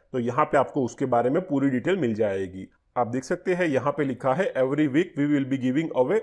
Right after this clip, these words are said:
one thousand यूएसडी income boost to the trader who generates the highest volume during that week।"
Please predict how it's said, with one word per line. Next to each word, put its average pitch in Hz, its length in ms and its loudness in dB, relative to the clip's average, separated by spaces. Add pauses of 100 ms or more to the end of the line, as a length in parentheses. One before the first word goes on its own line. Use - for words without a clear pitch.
one 143 220 4
thousand 135 280 2
यूएसडी 127 600 -2
income 135 360 0
boost 165 180 -4 (140)
to 135 100 -2
the 143 80 4 (120)
trader 135 320 0
who 143 200 -2
generates 123 380 -2
the 165 140 2
highest 127 380 -4
volume 131 320 2
during 143 340 0
that 120 160 4
week।" 107 180 -8